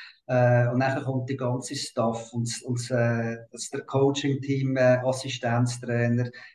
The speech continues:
Head Coach und Goalie-Trainer, dass man dort einfach den Austausch hat und dass man das sehr kritisch die Sachen anschaut, äh, einander tagtäglich durch challengen und,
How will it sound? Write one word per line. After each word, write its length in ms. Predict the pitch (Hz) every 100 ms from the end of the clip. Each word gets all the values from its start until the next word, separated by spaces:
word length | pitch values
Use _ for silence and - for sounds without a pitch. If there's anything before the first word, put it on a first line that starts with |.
| -
Head 320 | 131 131 127
Coach 560 | - 127 127 123 - -
und 200 | 117 120
Goalie-Trainer, 800 | 120 127 131 131 131 127 127 123 - - _ _
dass 140 | 123
man 160 | 135 123
dort 260 | 151 - -
einfach 220 | - -
den 140 | 147
Austausch 680 | 135 156 - 165 156 - -
hat 300 | 151 120 -
und 180 | 127 120
dass 160 | 120
man 240 | 127 127 120
das 180 | 123 -
sehr 260 | 135 139
kritisch 540 | 135 - 180 - - -
die 100 | 143
Sachen 460 | 151 151 131 151
anschaut, 580 | 139 143 147 147 147 151 - - - - -
äh, 80 | 120
einander 600 | 120 127 131 143 143 -
tagtäglich 640 | 135 147 151 139 135 123
durch 240 | 135 123
challengen 840 | 120 127 143 147 147 143 143 127 - _ _ -
und, 500 | 123 123 123 120